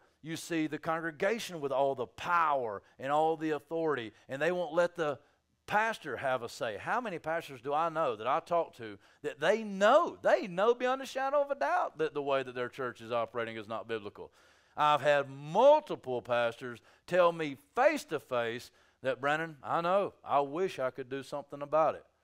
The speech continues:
Face-to-face, they tell me that. Why can't they do anything about it? They have the Word of God. They have the Word of God. They can show. They know what the Word says. Why can't they do anything about it?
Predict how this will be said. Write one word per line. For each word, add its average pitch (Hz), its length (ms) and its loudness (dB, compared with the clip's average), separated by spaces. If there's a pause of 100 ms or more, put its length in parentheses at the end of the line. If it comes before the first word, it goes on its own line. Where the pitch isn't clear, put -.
(720)
Face-to-face, 247 800 2
they 202 160 -2
tell 139 220 -2
me 123 140 -6
that. 104 340 0 (240)
Why 175 260 4
can't 226 300 -6
they 226 140 0
do 226 140 -4
anything 214 260 -8
about 226 200 4
it? 127 80 -2
They 160 140 2
have 160 300 2
the 277 100 -2
Word 175 220 2
of 127 140 -2
God. 240 400 4 (540)
They 175 180 4
have 233 300 4
the 220 120 2
Word 170 180 2
of 127 140 -4
God. 110 320 2
They 196 160 2
can 262 180 -8
show. 302 540 4 (260)
They 226 220 4
know 254 260 4
what 370 260 4
the 190 80 -2
Word 156 320 2
says. 113 460 -4 (360)
Why 180 260 2
can't 240 240 -4
they 233 80 -2
do 240 100 -6
anything 240 240 -6
about 262 300 4
it? - 100 -6